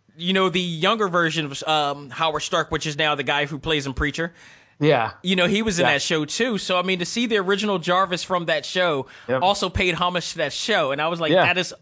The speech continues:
Speaker 1: awesome."
Speaker 2: Yeah.
Speaker 1: Um, again, and of course, apparently the last cameo we will see of Stan Lee.
Speaker 2: Yeah.
Speaker 1: But played, uh,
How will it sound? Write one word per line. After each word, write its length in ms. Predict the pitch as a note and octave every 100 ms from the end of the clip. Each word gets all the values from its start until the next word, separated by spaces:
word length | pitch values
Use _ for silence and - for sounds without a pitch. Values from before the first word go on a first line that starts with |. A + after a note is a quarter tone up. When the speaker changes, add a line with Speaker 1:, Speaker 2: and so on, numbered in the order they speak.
| _
Speaker 1:
awesome." 500 | F3+ F3+ F3 D3 B2 - _ -
Speaker 2:
Yeah. 240 | B2 A#2+ A2+ -
Speaker 1:
Um, 400 | E3+ F#3 F#3 F3+ - -
again, 400 | F3+ F#3+ F#3+ F#3+
and 180 | F3 F3
of 60 |
course, 340 | - F3+ F3 - _
apparently 560 | D#3 - F#3+ G3 F3+ F3
the 200 | D#3+ D3+
last 600 | C#3 D3 F3 G#3 - - _ _ -
cameo 560 | - G3 F#3 D3 A#2+
we 240 | A#2+ C3 D#3
will 160 | D#3
see 500 | D#3 - F3+ C#3+ B2+ -
of 260 | C#3 C#3+ _ _ - -
Stan 380 | - E3+ D#3+ D3+
Lee. 280 | D3+ G2+ - _ - - - _ _ _ -
Speaker 2:
Yeah. 280 | - C#3 C3 - _
Speaker 1:
But 200 | G3 F#3+ F#3+
played, 360 | A3 C4 A#3 F3
uh, 320 | F3+ F3